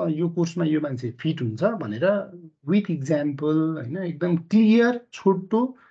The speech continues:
सटिक लेखिदिनु पर्यो क्या। रेफरेन्स लेटर चाहिँ लामो,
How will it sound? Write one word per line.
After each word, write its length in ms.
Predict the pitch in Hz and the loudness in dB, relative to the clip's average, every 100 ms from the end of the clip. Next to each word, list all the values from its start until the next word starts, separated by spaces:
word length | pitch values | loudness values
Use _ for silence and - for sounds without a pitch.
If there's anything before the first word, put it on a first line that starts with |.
| _ _ _ | _ _ _
सटिक 460 | - 220 220 233 202 | -2 0 2 2 2
लेखिदिनु 400 | 143 123 117 113 | -2 -2 -4 -6
पर्यो 260 | 107 101 123 | -6 -10 -4
क्या। 180 | 214 - _ - - | -4 -6 _ -20 -6
रेफरेन्स 360 | 135 123 139 131 | -2 0 -2 -6
लेटर 220 | 117 110 | -8 -8
चाहिँ 200 | 120 139 | -6 -6
लामो, 580 | 156 190 202 220 220 | -6 -6 -4 0 0